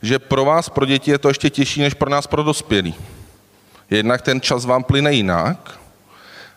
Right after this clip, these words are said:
ale jednak jste zvyklí, jste zvyklí mít všechno hned. Že jo?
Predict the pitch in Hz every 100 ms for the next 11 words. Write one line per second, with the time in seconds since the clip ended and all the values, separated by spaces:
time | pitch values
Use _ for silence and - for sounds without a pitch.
0 | _ 110 123 131 117 107 107 98 117 185
1 | - - - - _ _ _ - - -
2 | - - 120 117 117 - 131 131 131 143
3 | - - - - - 127 123 127 - 135
4 | 135 127 - 127 139 135 123 123 - 123
5 | - - - - - - _ - 156 190